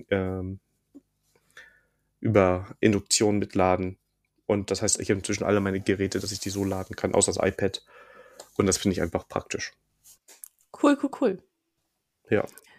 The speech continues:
Speaker 1: Immer tiefer in der Apple-Welt. Und du bist der, äh, Paulaner Spezi untreu geworden.
Speaker 2: Ja, aber auf Sardinien gab's keine Paulaner Spezi.
Speaker 1: Frechheit.
Speaker 2: Ja.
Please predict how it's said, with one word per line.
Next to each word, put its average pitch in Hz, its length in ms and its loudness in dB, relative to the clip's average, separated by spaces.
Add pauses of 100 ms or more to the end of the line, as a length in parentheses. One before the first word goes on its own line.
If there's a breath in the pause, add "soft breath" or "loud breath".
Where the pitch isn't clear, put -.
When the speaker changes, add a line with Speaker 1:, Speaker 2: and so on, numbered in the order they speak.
(540 loud breath)
Speaker 1:
Immer 139 260 6
tiefer 120 280 6
in 104 100 4
der 95 100 4
Apple-Welt. 92 640 -6 (380)
Und 131 200 2
du 202 100 12
bist 233 300 6
der, 175 160 8 (160)
äh, 156 420 10
Paulaner 160 500 4
Spezi - 360 0
untreu - 380 -4
geworden. 92 400 -8 (560 loud breath)
Speaker 2:
Ja, 294 160 8
aber 208 160 6
auf 208 80 -2
Sardinien 208 420 -2
gab's 262 200 -2
keine 294 180 0
Paulaner 196 360 -2
Spezi. - 440 -14 (580)
Speaker 1:
Frechheit. - 500 -10 (300)
Speaker 2:
Ja. 180 160 0